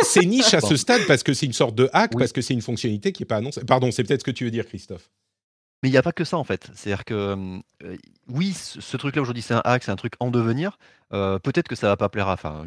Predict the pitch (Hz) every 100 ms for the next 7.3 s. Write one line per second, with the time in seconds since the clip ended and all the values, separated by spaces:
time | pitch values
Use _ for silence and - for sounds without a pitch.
0 | 82 85 - - - 131 123 117 139 131
1 | 101 101 101 95 107 95 87 82 82 80
2 | 95 87 - 98 95 92 90 92 101 -
3 | 87 92 - 117 104 90 85 98 - 95
4 | 90 95 98 104 98 131 135 - 127 139
5 | 107 101 92 87 - 143 - - 104 101
6 | 92 _ 101 110 113 127 120 - - 98
7 | 113 165